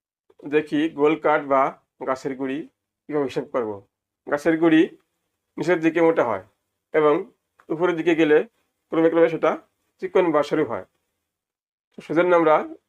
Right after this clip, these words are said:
এই ধরনের কাঠকে মাপার জন্য তিন জায়গায় মাপ দেব, অর্থাৎ এই গুড়িটার দুই পাশে এবং ঠিক মাঝখানে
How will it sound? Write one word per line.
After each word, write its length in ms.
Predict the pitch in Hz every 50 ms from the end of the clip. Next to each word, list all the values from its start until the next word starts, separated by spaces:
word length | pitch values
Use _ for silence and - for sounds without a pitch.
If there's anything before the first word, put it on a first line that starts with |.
| -
এই 100 | - 165 147
ধরনের 300 | 165 156 156 156 165 160 -
কাঠকে 340 | 151 139 143 - - 156 139 135 127 -
মাপার 220 | - 143 139 147 139 135
জন্য 180 | 147 139 131 135 151 220 - _ -
তিন 160 | 170 175 185 175 160
জায়গায় 280 | 175 165 151 156 151 147
মাপ 120 | 139 123 117 113
দেব, 120 | 101 98 98 101 _ _ _ _ _ _ _ _ _ _ _ _ _ _ _ _ _ -
অর্থাৎ 420 | 160 156 - - 175 160 170 - - _ _ _ _ _ _ _ _ - 135
এই 100 | 135 131 120
গুড়িটার 340 | 143 160 170 165 165 170 165 - - - - 147
দুই 100 | 151 165 170
পাশে 160 | 160 - 190 170 156
এবং 160 | 139 143 151 180 247 - _ _ _ _ _ _ _ _ _ _ _ _ _ _ _ -
ঠিক 140 | - 165 160 - 156
মাঝখানে 400 | 143 139 - - - 143 139 151